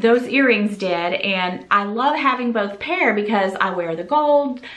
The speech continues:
sometimes I wear the palladium, sometimes I wear a gold and a palladium, you know. So there is that occasional time where I will fall off the <laughs> wagon, so to speak, and,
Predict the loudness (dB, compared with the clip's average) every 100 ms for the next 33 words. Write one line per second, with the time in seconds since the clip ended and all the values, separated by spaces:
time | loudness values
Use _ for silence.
0 | -10 -4 -4 -4 -4 -4 -4 -6 -4 -6
1 | -6 -2 0 0 0 0 0 -2 0 -2
2 | -2 -2 -4 -2 -2 0 -2 -4 -8 -4
3 | -2 0 -2 0 4 4 2 -10 -20 -20
4 | -20 -18 -2 0 0 -4 -10 _ _ _
5 | -20 -16 -4 -4 -4 -12 -20 -12 -2 0
6 | 0 0 0 0 -2 -14 -16 -2 0 0
7 | -4 -2 -2 0 0 -2 -2 0 2 0
8 | -2 0 2 2 0 -2 0 0 -2 -6
9 | -18 _ 2 2 2 0 0 0 2 2
10 | 0 -2 -4 -4 -8 -10 0 0 0 -2
11 | -2 -2 -2 2 2 0